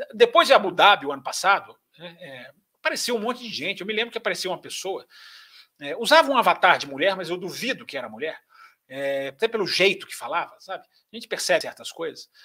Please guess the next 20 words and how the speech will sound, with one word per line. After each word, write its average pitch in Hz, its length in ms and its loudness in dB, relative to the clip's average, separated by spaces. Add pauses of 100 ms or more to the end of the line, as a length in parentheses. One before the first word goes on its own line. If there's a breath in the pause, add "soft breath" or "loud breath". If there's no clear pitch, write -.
(420 soft breath)
É, 139 280 -12
dizendo 202 400 -6
que 226 380 -2
era 190 160 6
uma 262 120 0
vergonha 214 840 4
defender 170 580 -2
a 170 60 0
última 185 380 -4
volta, 180 460 2
era 156 60 -6
uma 196 120 -2
vergonha 196 1120 -2
defender 165 480 -4
o 170 40 -10
que 165 80 -12
aconteceu. 160 540 -12
Eu 415 80 -10
continuo 294 540 -8
dizendo: 220 520 -6